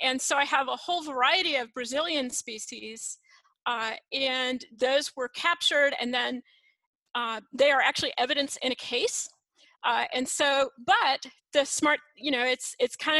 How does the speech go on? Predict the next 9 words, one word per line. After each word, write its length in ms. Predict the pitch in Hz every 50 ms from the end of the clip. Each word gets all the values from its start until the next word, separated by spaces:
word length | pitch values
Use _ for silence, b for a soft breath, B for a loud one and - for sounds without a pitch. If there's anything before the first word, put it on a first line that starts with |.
| 302
of 20 | 262 269 262
a 20 |
win-win, 560 | 233 269 262 262 254 254 262 262 285 349 392 359
because 360 | 311 269 - 285 269 269 -
what 140 | - 285 262
they'll 160 | - 269 - 269
do 200 | - 339 403 427 339 302
is 140 | 285 285 -
they'll, 340 | - 277 262 262 247 247 233